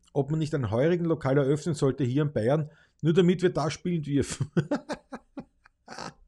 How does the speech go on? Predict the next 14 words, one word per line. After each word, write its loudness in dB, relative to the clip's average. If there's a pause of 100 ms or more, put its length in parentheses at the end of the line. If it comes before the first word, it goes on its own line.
(1400)
ah. -14
Was -6
geredet? -2
Ja, 8
ge-, 0
ich 2
hab 0
die, 0
ich 0
verstehe 0
die, 2
Sandro -4
Neugebauer, -14
ja. -12